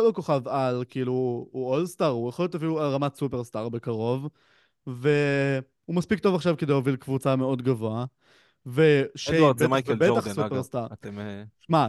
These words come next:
Speaker 1: שיי בטח
Speaker 2: כאילו.
Speaker 1: ובטח סופרסטאר, אה, כאילו, בטירוף.
Speaker 2: נכון.
Speaker 1: ואני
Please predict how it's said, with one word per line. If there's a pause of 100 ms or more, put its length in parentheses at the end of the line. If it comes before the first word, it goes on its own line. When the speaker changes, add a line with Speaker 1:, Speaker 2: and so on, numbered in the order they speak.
Speaker 1:
שיי
בטח
Speaker 2:
כאילו.
Speaker 1:
ובטח
סופרסטאר, (800)
אה,
כאילו,
בטירוף. (260)
Speaker 2:
נכון.
Speaker 1:
ואני